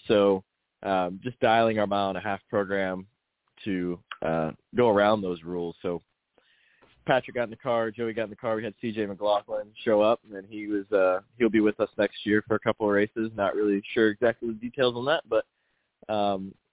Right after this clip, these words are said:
he's, he was there testing our car as well. Really just gathering data, uh, so that when we go back to Charlotte or we go back to Kansas or Vegas and stuff like that, we have an idea of where we have to be.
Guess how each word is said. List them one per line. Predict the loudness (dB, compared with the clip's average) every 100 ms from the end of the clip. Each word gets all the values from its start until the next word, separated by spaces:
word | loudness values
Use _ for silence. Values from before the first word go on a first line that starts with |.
| -8
he's, | -4 -4
he | 0
was | 0 4
there | 2
testing | 2 -2 0
our | -2
car | 0 0
as | 0 -2
well. | -2 0 -2 -6 _ _ _
Really | 0 0
just | -2 -10 -2
gathering | 0 0 -2 -4
data, | -4 -2 -4 -6 _ -10
uh, | -8 -6
so | -4
that | -2 -2
when | -4
we | -4
go | -2 0
back | 0 0
to | -4 -4
Charlotte | 0 0 0
or | -2
we | -4
go | -2 -2
back | 2 2 0 -8
to | -12 -6
Kansas | -4 -4 -2 2 2 2 0 -2
or | -2 -2 -8 0
Vegas | 2 2 2 0 0 -4
and | -10 -14 _
stuff | -2 0
like | 0 2
that, | 0 0
we | -2
have | -2 -4
an |
idea | -6 -8 -6 -6 -6
of | -8
where | -10
we | -8
have | -10 -12
to | -12
be. | -12